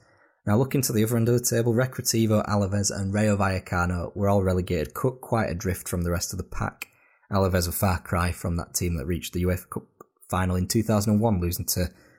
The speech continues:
Liverpool five four, whilst Recreativo were in their first top-flight season in a whopping twenty-three years. They'd just come back up. Atletico and Racing Santander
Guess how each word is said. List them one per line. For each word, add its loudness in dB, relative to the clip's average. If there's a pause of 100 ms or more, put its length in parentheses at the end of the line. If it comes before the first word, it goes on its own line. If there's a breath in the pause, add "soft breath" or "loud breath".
Liverpool 0
five 0
four, 2
whilst -2
Recreativo 0
were 2
in 2
their 0
first 0
top-flight -4
season -2 (380 soft breath)
in 0
a 2
whopping 0
twenty-three -4
years. -2 (1800 soft breath)
They'd 0
just -2
come 2
back -2
up. -4 (540)
Atletico 0
and 2
Racing 0
Santander -2